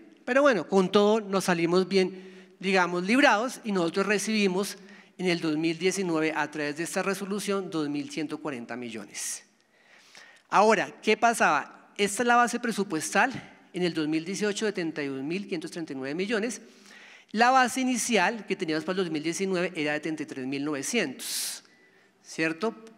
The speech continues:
Esto fue por el ajuste que hubo del tres punto dieciocho por ciento del I P C, y la, el total a la base con los recursos nuevos son setenta y seis mil cuarenta millones. Ese es el total de la base.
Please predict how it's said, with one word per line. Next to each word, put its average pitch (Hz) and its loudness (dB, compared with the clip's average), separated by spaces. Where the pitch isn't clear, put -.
Esto - 2
fue 202 2
por 190 0
el 156 4
ajuste 156 -2
que 196 -4
hubo 160 2
del 170 0
tres 143 -8
punto 175 -4
dieciocho 190 0
por 156 -4
ciento 143 -6
del 180 -2
I 139 -2
P 175 -4
C, 247 -2
y 294 6
la, 240 4
el 190 4
total 196 4
a - 6
la 302 6
base 240 4
con 214 2
los 180 4
recursos 185 0
nuevos 220 4
son 160 -4
setenta 180 -4
y 151 0
seis 139 -2
mil 180 -2
cuarenta 135 -2
millones. 120 -6
Ese 185 2
es - 0
el 196 2
total 143 0
de 156 0
la 165 4
base. 220 4